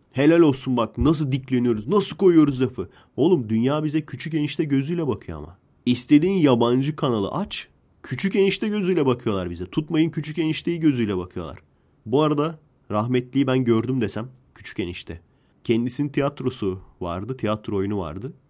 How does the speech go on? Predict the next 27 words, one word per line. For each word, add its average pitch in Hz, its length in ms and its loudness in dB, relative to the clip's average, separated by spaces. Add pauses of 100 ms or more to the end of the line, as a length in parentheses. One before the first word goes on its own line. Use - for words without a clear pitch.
(180)
Arabayla 113 460 0
aldık. 92 420 -8 (460)
Bizim 110 200 -2
oyuncu 123 500 2 (240)
Suat'ı 110 360 -2
hatırlıyorsunuz. 120 800 -2 (360)
Onun 120 300 2
davetiyle 113 500 0
işte 127 260 -6
tiyatroya 107 480 -4
gittik - 460 -12 (380)
Çiğli'de. 123 540 -8 (320)
Sonra 117 280 -2
ona 123 200 2
da 123 120 0
dediler 107 300 0
işte - 240 -8
küçük - 320 -12
enişte, 110 440 -6 (320)
o 110 240 0
oyuncu 87 380 -4
yani. 92 320 -6 (480)
Gelmiş 107 360 -4
işte 107 320 -6
bir, 104 180 -6
bir 104 240 -8
yerde 104 480 -2